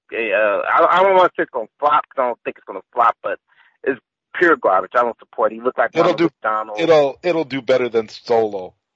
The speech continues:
Speaker 2: That's for sure.
Speaker 1: Yeah, it'll do better, way better than that. It'll do way, it's gonna make about five, six hundred million. 'Cause you got too many people. I've been seeing a lot of slurping going on all on social media when it comes to this Joker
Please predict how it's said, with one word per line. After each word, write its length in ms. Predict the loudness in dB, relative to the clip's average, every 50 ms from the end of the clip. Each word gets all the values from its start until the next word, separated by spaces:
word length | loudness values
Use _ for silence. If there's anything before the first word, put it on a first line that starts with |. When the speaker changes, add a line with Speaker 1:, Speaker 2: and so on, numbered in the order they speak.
| _ _ _ -16
Speaker 2:
That's 200 | -16 -16 -16 -16
for 140 | -18 -18
sure. 220 | -16 -16 -18 -18 -4
Speaker 1:
Yeah, 180 | 0 2 2 2
it'll 160 | 2 2 2
do 20 | 2
better, 240 | 4 4 4 2 2
way 220 | 2 2 2 2
better 260 | 2 0 -2 -4 -6 -8
than 120 | -10 -10
that. 220 | -10 -12 -12 -10 -4 -2
It'll 140 | -2 0
do 120 | 0 0 0
way, 140 | 0 0 2 2
it's 120 | 0 0
gonna 160 | 2 2 2 2
make 120 | 2 0
about 220 | 2 2 2 0 0 _ _
five, 200 | 0 0 0 0 -4 _
six 120 | -20 -18 -16
hundred 240 | -16 -16 -16 -18 -16
million. 280 | -16 -16 -16 -16 -20 -20 _ _ _ _ -20 -20 -10 -8
'Cause 100 | -6 -4
you 60 | 0
got 200 | 2 2 2 0 -2
too 80 | -6 -6
many 140 | -6 -6 -6 -8 -10
people. 220 | -12 -6 -2 2 2
I've 80 | 2 2
been 100 | 0 -4 _
seeing 120 | -6 -6
a 60 | -2
lot 200 | 0 2 2 2
of 100 | 0 -2 -6 _ _ -20 -20 _ _ _ -6 0
slurping 340 | 2 2 2 2 0 -4 -4
going 260 | -2 0 0 0 0
on 380 | 0 -2 -2 -2 -4 -6 -8 -10 -6 0
all 280 | 2 2 4 2 0 -2
on 160 | -6 -10 -12 _ _ -8
social 240 | -8 -8 -8 -10
media 420 | -10 -8 -8 -8 -8 -6 -6 -6 -8
when 120 | -8 -12 -16
it 80 | -16
comes 220 | -12 -10 -10 -10 -10
to 60 | -14
this 180 | -16 -18 -18 -12 _
Joker 340 | -2 -2 -2 -2 -4 -10 -12